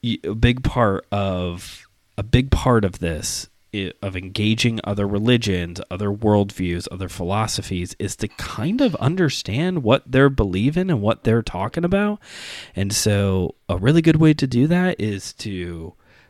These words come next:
not just listen to me give you some basic information about them, but to also, like,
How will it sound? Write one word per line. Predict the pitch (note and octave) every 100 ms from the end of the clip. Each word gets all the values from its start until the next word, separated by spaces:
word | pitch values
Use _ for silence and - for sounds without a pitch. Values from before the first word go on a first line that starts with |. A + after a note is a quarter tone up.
| _
not | A2 -
just | - B2+
listen | A2 A#2 -
to | A2
me | G#2 G#2 G#2+ A2 G2+
give | - A2 G#2
you | G2+ G2 F#2+
some | - F2 F2+
basic | G2 A#2 A#2 A2
information | A2+ G#2+ G2 G2 A2 D3+
about | D3+ D#3 D#3
them, | F3 F3+ E3
but | G#2+ F2+ -
to | - F2+ E2
also, | F2 E2+ - F#2 E2+
like, | E2+ D#2+